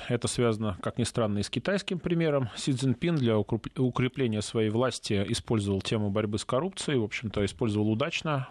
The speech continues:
По итогам, м, недавнего съезда Компартии многие говорят о том, что, скорее всего, он не, э, через пять лет в отставку не уйдёт, а, может быть, продлит свои полномочия верховного лидера Китая за пределы этого срока, если захочет.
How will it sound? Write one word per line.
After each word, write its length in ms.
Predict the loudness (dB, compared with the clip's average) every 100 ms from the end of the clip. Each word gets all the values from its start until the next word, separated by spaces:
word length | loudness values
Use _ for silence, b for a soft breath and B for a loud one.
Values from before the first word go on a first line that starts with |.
| -4
По 100 | -2
итогам, 320 | 0 -2 0
м, 500 | 0 0 0 -2 -4 0
недавнего 540 | 2 4 2 0 -4
съезда 340 | -4 -2 -2 -2
Компартии 680 | -2 0 0 -2 -6 -6 -4
многие 420 | -2 0 0 0
говорят 380 | 2 2 2 -2
о 40 |
том, 180 | -4 -6
что, 160 | -6
скорее 300 | -6 -2 0
всего, 400 | 0 0 2 0 -2 B B -2
он 180 | 2 4
не, 280 | 4 4
э, 520 | 2 0 0 2 2 0
через 220 | -2 -2
пять 240 | -2 -2
лет 220 | -2 -4 -4
в 40 |
отставку 440 | -4 -2 -4 -2
не 100 | 0
уйдёт, 460 | 2 2 0 -2 -6
а, 80 | -4
может 200 | -2 -2
быть, 100 | -6
продлит 380 | -4 -4 -4 -6
свои 180 | 0 -2
полномочия 600 | 0 2 2 2 0 -2
верховного 500 | -2 -2 -2 0 2
лидера 260 | 2 0 -2
Китая 480 | -4 -4 -2 -2 0
за 200 | 0 0
пределы 380 | -4 -2 0 0
этого 220 | 0 -4
срока, 360 | -2 -4 -2 -2
если 260 | -2 2
захочет. 480 | 2 2 0 -2 -6